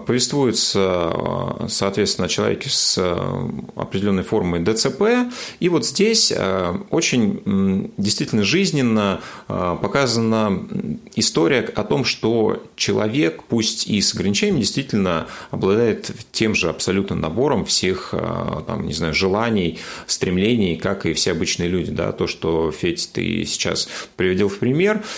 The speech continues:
это действительно написано где-то, ну, может быть, даже не очень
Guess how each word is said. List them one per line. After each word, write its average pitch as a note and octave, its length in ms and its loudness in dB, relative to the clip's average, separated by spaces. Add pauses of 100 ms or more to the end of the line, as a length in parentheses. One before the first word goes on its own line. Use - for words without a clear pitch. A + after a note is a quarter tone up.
это D3 180 2
действительно B2+ 420 2
написано G2+ 720 2
где-то, F2 800 0 (540)
ну, C3+ 320 0
может A#2 220 0
быть, G2 120 0
даже G2 240 2
не G2 120 4
очень G2+ 420 0